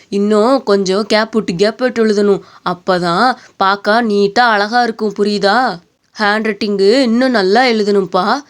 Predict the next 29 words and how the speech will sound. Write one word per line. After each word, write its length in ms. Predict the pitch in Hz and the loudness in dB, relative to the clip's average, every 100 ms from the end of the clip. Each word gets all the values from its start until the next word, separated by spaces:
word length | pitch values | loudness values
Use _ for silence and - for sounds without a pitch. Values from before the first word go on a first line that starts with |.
| _ | _
சரியா?" 640 | - 208 196 196 285 220 170 _ _ _ _ _ _ _ _ _ _ _ _ | -4 -4 0 0 0 -2 -6 _ _ _ _ _ _ _ _ _ _ _ _
"சார், 600 | - - 247 226 233 262 - _ | -10 -6 -4 -2 -2 -6 -10 _
சார், 420 | - - 233 247 - | -10 -4 -2 -4 -4
நான் 200 | 226 202 | -6 -4
வந்துட்டேன்." 520 | 220 214 233 254 - _ _ _ _ _ _ _ _ | -4 -4 -6 -8 -10 _ _ _ _ _ _ _ _
"உனக்கு 560 | 196 190 196 196 214 226 | 0 0 0 0 -2 0
எப்ப 260 | 196 202 | -2 -2
பார்த்தாலும் 540 | 233 233 226 214 220 269 | -2 -2 0 2 2 2
இதே 300 | 220 214 254 | 0 2 2
வேலை 280 | 226 220 196 | 2 0 2
தானா? 400 | 190 185 233 233 - - | 2 2 0 -4 -12 -4
கிளாஸுக்கு 460 | 208 214 254 254 220 | -2 0 -2 -6 -4
எப்ப 280 | 196 190 240 | -2 -2 -2
பார்த்தாலும் 500 | 240 233 233 254 262 | -2 0 0 0 0
லேட்டா 360 | 240 247 247 | 0 0 0
தான் 240 | 233 247 233 | 2 -2 0
வர்ற. 280 | 226 233 277 - - | 0 0 0 -6 -2
ஒரு 280 | 202 208 202 | 2 2 2
பீரியடே 440 | 220 240 233 214 262 | 0 2 2 2 2
முடிய 360 | 240 226 226 | 0 0 0
போகுது. 440 | 208 185 175 233 240 | 2 0 2 0 0
இப்போ 360 | 214 214 247 | -6 -2 0
வந்து 320 | 233 226 254 240 | 2 2 0 0
உக்காந்து 400 | 214 226 214 254 | 0 -2 -2 -4
நீ 160 | 247 | -2
என்னத்த 260 | 226 269 262 | -4 -2 -4
படிச்சு 320 | 226 202 - | -2 -2 -2
என்னத்த 320 | 247 214 254 294 | -2 -2 -2 -2
கிழிப்ப? 480 | 285 233 226 233 | -2 -2 0 0